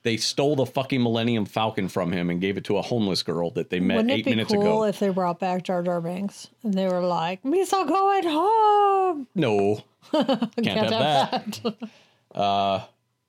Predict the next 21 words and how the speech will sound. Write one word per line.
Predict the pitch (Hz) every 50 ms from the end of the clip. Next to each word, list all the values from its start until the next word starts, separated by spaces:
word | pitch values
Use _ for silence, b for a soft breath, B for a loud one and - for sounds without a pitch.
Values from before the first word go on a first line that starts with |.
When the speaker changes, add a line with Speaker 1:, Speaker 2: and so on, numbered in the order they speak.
| _ _ _ _ _ _ - _ _ _
Speaker 1:
yeah, | 113 117 98
so | - - 131
that, | 156 170 165 170 -
that's | 175 180 175
just, | - 180 143 - - - -
so | 120 - 139
I | 135 143
think | 143 175 160 113
there'll, | 139 139 131 117
there'll, | - 107 127 120 113 107 - _
there | - 110 117 113
will | 110 120 127 123
be | 110 120 110
a | 107
ten, | - - 113 107
eleven, | 107 104 104 107 104 101 98
and | 90 87
twelve | - - 98 98 98 87
trilogy | - - 107 98 92 90 80 92 92 87
'cause | - -
that's, | 82 78 - -